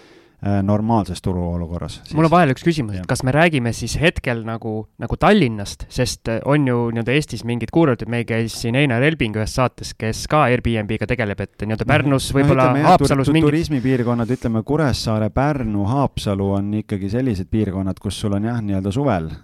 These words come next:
Speaker 1: äh, teenid Airbnb-ga ja, ja muul ajal on nagu pikaajaline üür.
Speaker 2: Aga seal on
Speaker 1: Aga
Speaker 2: samamoodi asukoht on väga oluline, eks?
Speaker 1: Noh, ikka, et selles mõttes, et mida, kuigi seal on vahemaad on väikesed, aga noh, ikkagi, et kui sul, nagu Einar ka ütles, et noh, kas sul on Pärnus nagu jõe ääres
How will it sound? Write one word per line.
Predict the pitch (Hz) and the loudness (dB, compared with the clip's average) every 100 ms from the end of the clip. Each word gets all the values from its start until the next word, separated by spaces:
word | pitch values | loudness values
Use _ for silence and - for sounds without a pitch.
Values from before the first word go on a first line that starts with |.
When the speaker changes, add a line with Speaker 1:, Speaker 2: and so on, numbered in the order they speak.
| - | -8
Speaker 1:
äh, | 92 90 90 | -4 -4 -2
teenid | 98 95 90 | -2 -2 -2
Airbnb-ga | 101 90 95 92 101 98 92 | -2 -2 -4 -2 -4 -4 -4
ja, | 92 90 92 | -4 -2 -2
ja | 95 | -2
muul | 120 98 | 0 0
ajal | 92 92 95 | 0 -2 -2
on | 95 | -4
nagu | 95 98 98 | -4 -2 -2
pikaajaline | 135 131 98 90 87 90 90 92 | -4 -2 -2 0 -2 -2 -2 0
üür. | 92 87 - - | -2 -2 -6 -2
Speaker 2:
Aga | 127 | 0
seal | 151 | 2
on | 147 | 2
Speaker 1:
Aga | 143 | 4
Speaker 2:
samamoodi | 147 151 131 | 4 4 2
asukoht | 123 120 113 - | 0 -2 -6 -6
on | 113 | -6
väga | 117 113 | -2 -2
oluline, | 95 92 90 | -4 -10 -12
eks? | - | -2
Speaker 1:
Noh, | 165 | 2
ikka, | 160 - 95 | 2 2 -2
et | 90 | 2
selles | 117 110 104 | 2 2 0
mõttes, | - 90 | 0 -2
et | 82 113 | 0 0
mida, | 117 107 107 147 | 2 2 2 2
kuigi | 147 123 | 2 2
seal | 131 127 | 2 2
on | |
vahemaad | 147 135 101 95 | 2 2 2 2
on | |
väikesed, | 113 143 98 90 80 - | 2 0 -2 -4 -6 -6
aga | 101 101 | -4 0
noh, | 113 | 2
ikkagi, | 131 - 92 90 | 2 0 -2 -4
et | 85 | -4
kui | - 104 | -2 0
sul, | 101 101 | 0 -2
nagu | 107 113 117 | 0 0 2
Einar | 127 113 110 | 2 2 2
ka | 127 | 0
ütles, | - 92 | 0 -6
et | 92 | -4
noh, | 98 | -4
kas | 104 95 | -2 -2
sul | 104 | -2
on | 101 101 95 | -2 -4 -4
Pärnus | 120 113 101 110 | -4 -4 -4 -2
nagu | |
jõe | 117 160 | 0 2
ääres | 143 117 110 104 | 2 2 2 0